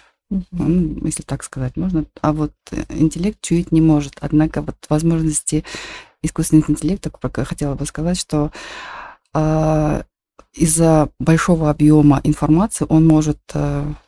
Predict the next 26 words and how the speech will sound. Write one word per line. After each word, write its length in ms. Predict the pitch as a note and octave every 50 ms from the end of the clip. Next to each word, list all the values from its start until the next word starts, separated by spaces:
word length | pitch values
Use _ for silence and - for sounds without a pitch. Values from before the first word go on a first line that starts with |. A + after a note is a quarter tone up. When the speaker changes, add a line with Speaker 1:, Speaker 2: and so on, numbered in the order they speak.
| _ -
Speaker 2:
ну, 280 | F#3+ F#3 E3+ D#3 C#3+ -
есть 180 | - D#3+ D#3 -
программы, 380 | - E3+ E3 E3 E3 D#3+ D3+ D3+
которые 320 | - D3+ - D3 C#3+ C#3+
вот, 140 | C#3+ C#3 C3+ _ _ _ - -
э, 40 | D#3 D3 D3 C#3+ D3
м, 760 | D3+ D3 - - - - D4+ - B3+ C#4 - F3 E3 D3+ -
даже 260 | - F3+ F3 D#3+ D#3+ D3
в 60 | D3
разработке 560 | D3 D3+ - D#3 D3+ D3+ D3+ D3 - - D3
одежды, 400 | D3 C#3+ - C#3 C3+ C3+ - - C3+
да, 180 | C3+ - F3+ F#3+
если 320 | F3 D#3 D3+ - - C#3+
вы 280 | C#3+ D3+ D3+ D3+ D3+ D3 - - - - - - - -
задаёте 420 | - D#3+ D#3 F3+ G#3+ A#3+ - E3+
определённую, 680 | D3+ - - C3 - C#3+ D#3+ F3+ F3+ E3+ D#3+ D3+ D3 - -
э, 380 | - D3 C#3+ C#3+ C#3+ C#3+ D3 - E3 - - - - -
информацию, 640 | E3 F3 - F3+ D#3+ D3+ C#3+ C3+ C3+ - - - D3+
то 120 | - - C#3+
есть 120 | C#3+ -
ш-, 200 | - - - - - - -
хотите 560 | - - - - - G2+ - - D3 C#3+ C#3 - -
такое-то, 400 | D3 - - G3 G#3+ G#3+ - -
такое-то 440 | - D3 - - E3+ F#3 - -
платье 360 | - - E3 D#3 E3 - - -
там, 280 | - D3+ C#3+ D3 -